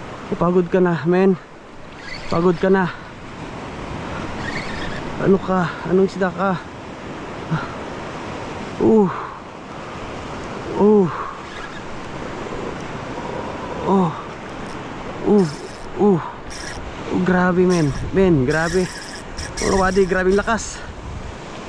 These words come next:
Ah. Ah. Ah. Ah. Ah.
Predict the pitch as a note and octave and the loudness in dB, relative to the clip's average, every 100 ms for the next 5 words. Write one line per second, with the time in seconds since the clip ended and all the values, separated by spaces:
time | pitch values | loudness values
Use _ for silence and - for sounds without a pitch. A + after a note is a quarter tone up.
0 | - - - - - - - - - - | -10 -10 -8 -8 -8 -8 -8 -8 -8 -8
1 | - - - - - - - - - - | -8 -8 -8 -6 -2 -2 -2 -6 -8 -6
2 | - - - - - - - - - - | -6 -6 -6 -6 -6 -4 -4 -2 0 2
3 | F#3 F2+ - - - - - - - - | 2 2 0 -2 -6 -10 -12 -12 -12 -10
4 | - - - - - - - - - - | -10 -10 -10 -10 -10 -10 -10 -10 -8 -8
5 | - - - - - - - - - - | -8 -8 -8 -8 -8 -8 -8 -10 -10 -10
6 | - - G#3 G3 F3 - - - - - | -8 -2 0 0 -2 -4 -10 -12 -12 -12
7 | - - - - - G#3 G3+ F3+ D#3+ - | -10 -10 -10 -10 -2 0 2 2 -2 -8
8 | - - - - - - - - - G#3 | -10 -10 -10 -8 -8 -6 -6 -4 0 2
9 | F#3 D#3+ - - - - - - - - | 2 0 -4 -6 -6 -6 -6 -6 -6 -6
10 | - - - G#3+ G3+ | -6 -4 -2 2 2